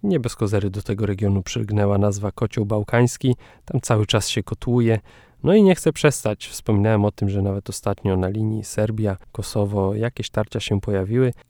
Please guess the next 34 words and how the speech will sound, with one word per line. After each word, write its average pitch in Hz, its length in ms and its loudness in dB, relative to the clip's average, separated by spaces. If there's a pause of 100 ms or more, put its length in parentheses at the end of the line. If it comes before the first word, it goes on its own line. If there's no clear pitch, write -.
ale 247 340 2
zanim 104 400 6
pojawili 101 540 -2
się 101 300 0
ci, 110 360 -2 (120)
co 113 140 -6
tak - 260 -4 (140)
ustawicznie 113 460 0
się 107 200 0
kłócą, 113 500 -2
czyli 107 400 -4 (260)
Słowianie, 113 680 2
żyły 104 260 0
tu 202 180 -2
inne 117 360 8
ludy, 101 360 0 (400)
gdyż 123 360 2
Słowianie 120 560 4
pojawili 110 420 -2
się - 160 -4
dopiero 110 360 -2
gdzieś 107 240 -4
w 104 60 -6
okolicach 104 400 -6
właśnie 110 260 -6
szóstego 117 440 -4
wieku. 151 340 2 (580)
No, 123 200 2
kto - 180 2
był 247 140 4
wcześniej? - 560 -6 (460)
Były 151 300 2
to 180 140 2 (120)
kultury 120 600 2